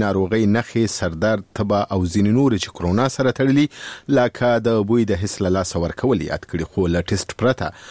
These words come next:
دوی په ډاډمنه توګه نشي ویلی چې آیا کرونا یې تېره کړې او که نه. واشنګټن پوسټ د زمین مدبر په نوم د یو افغان له خولې چې په ازمېښت کې په کرونا اخته بلل شوی و لیکي، سره له دې چې د ناروغۍ له کبله یې ډېر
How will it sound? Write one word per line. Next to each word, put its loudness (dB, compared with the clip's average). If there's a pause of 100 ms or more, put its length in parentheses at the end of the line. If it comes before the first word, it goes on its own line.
(160)
دوی 2
په 0
ډاډمنه 2
توګه 2
نشي -2
ویلی -4
چې -6 (120)
آیا -2
کرونا 0
یې 2
تېره -2
کړې 2
او -4
که -6
نه. -18 (760)
واشنګټن 2
پوسټ 2
د 4
زمین 2
مدبر 2 (100)
په 2
نوم 4
د 4 (120)
یو 2
افغان 0
له 2
خولې 4 (500)
چې 2
په 4 (220)
ازمېښت -2
کې 2 (120)
په 2
کرونا 0 (240)
اخته -4
بلل 2
شوی 0
و 2
لیکي، -2 (560)
سره 2
له 4
دې 4
چې -6
د 2
ناروغۍ 2
له -2
کبله 2
یې 2
ډېر 2